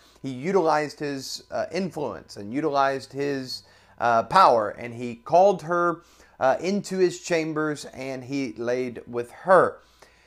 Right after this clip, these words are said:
And then shortly thereafter, Bathsheba sent words to him that sent a, uh, chilling, uh, s-, nature up his spine of him being caught in his sin, and she said that she was pregnant and with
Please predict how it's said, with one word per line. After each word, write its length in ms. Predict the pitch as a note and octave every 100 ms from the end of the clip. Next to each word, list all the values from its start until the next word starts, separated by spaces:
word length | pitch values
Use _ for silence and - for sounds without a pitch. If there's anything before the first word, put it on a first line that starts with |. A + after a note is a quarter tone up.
| _ -
And 80 |
then 200 | F3+ F#3+
shortly 440 | E3 - G#3+ A#3+ A3+
thereafter, 560 | G#3 G3+ E3 C3 -
Bathsheba 560 | C3+ C3+ C3+ - D#3+ D#3
sent 300 | D3+ D#3 C3
words 460 | C#3 D3+ E3+ F3 -
to 120 | D#3+
him 320 | C#3+ C#3+ C#3+
that 160 | C3+ B2
sent 320 | - C#3 A#2+
a, 520 | C3 C3+ C3 C3 B2 _ _ _
uh, 640 | A2+ A#2 A2 G#2+ G2+ F#2+ -
chilling, 640 | - G3+ G#3 G3+ F#3+ F3+ - _ _
uh, 680 | - A#2+ A#2+ A#2 A2+ A2 G#2 E2
s-, 240 | C2+ - - - - -
nature 580 | - D#3 F3 F3 E3+ E3
up 180 | C3+ D3+
his 180 | C#3+ C3
spine 600 | - E3+ E3 E3 D#3+ D#3
of 760 | - B2+ B2 B2 A#2+ A2+ - - F2+ - D#2
him 340 | B2+ C#3+ D#3+
being 260 | C#3 D3 C3+
caught 380 | - F#3 F#3+ F#3+
in 120 | F#3
his 140 | E3+
sin, 360 | - C#3+ A#2+ A#2+
and 200 | A#2+ B2
she 180 | A#2 C3
said 440 | - D#3 D3+ C#3+ - _ - -
that 160 | B2+
she 140 | - D3+
was 220 | C3 B2
pregnant 480 | - C#3+ A#2+ C3 -
and 240 | B2 A#2+
with 280 | A2+ A#2 -